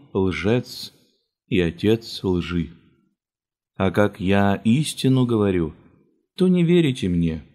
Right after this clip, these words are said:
Кто из вас обличит меня в неправде? Если же я говорю истину, почему вы не верите мне?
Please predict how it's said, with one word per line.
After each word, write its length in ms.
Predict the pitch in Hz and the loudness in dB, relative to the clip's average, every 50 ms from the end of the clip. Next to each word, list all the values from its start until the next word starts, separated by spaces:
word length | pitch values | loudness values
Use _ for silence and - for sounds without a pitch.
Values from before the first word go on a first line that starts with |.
| _ _ _ _ _ _ _ _ _ _ _ _ _ _ _ _ _ _ _ _ _ _ _ | _ _ _ _ _ _ _ _ _ _ _ _ _ _ _ _ _ _ _ _ _ _ _
Кто 400 | - - - _ - 156 156 151 | -20 -20 -12 _ 2 2 4 4
из 220 | 135 113 95 87 | 4 2 2 2
вас 340 | 90 90 104 107 110 - - | 0 2 2 2 2 2 0
обличит 500 | 101 92 87 87 85 - - 104 101 - | -2 0 0 0 -2 -2 -2 -4 -2 2
меня 280 | 104 101 98 95 95 92 | 2 4 4 4 2 2
в 60 | 90 | 0
неправде? 720 | 95 98 98 - 107 110 104 87 80 76 78 80 78 - - _ _ _ _ _ _ _ _ _ _ _ _ _ _ | 0 -2 -2 0 -2 -2 -2 -2 -4 -6 -8 -8 -10 -12 -18 _ _ _ _ _ _ _ _ _ _ _ _ _ _
Если 340 | 95 90 95 - 107 101 101 | 0 0 2 2 0 0 0
же 160 | 98 110 120 | 2 2 0
я 420 | 113 95 95 92 90 87 95 101 | 2 2 0 0 0 -2 -2 -4
говорю 420 | 98 92 95 90 90 87 87 85 87 | -2 -2 0 0 2 2 0 0 0
истину, 640 | 87 95 98 110 - - - 120 117 123 127 127 - - - - _ _ _ _ _ _ _ | 0 -2 -2 -4 -4 -4 -2 0 2 2 2 2 -2 -6 -16 -20 _ _ _ _ _ _ _
почему 520 | 123 123 - - 135 127 135 156 180 180 | 0 0 2 2 2 4 4 4 4 2
вы 160 | 160 156 151 | 2 2 2
не 180 | 151 156 156 147 | 2 2 2 2
верите 440 | 156 156 147 117 101 92 - - 101 | 2 2 2 2 0 -2 -2 -2 0
мне? 360 | 92 90 87 85 78 73 - | 0 2 0 0 -2 -4 -10